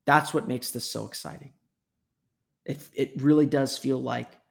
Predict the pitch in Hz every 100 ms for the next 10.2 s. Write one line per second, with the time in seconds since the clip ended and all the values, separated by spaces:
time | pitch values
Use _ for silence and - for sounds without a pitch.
0 | _ _ _ _ - 131 - 175 170 170
1 | 175 170 175 127 120 127 147 147 - -
2 | 170 147 160 156 147 147 - - - _
3 | _ _ _ _ _ _ 127 127 139 147
4 | 156 147 147 147 139 143 170 180 180 -
5 | _ _ _ _ _ _ _ _ _ _
6 | - 139 143 127 131 127 127 123 - 120
7 | 117 - - 110 - 143 - - 117 120
8 | 120 123 - - - - _ _ _ _
9 | _ _ - - - - - - - -
10 | 143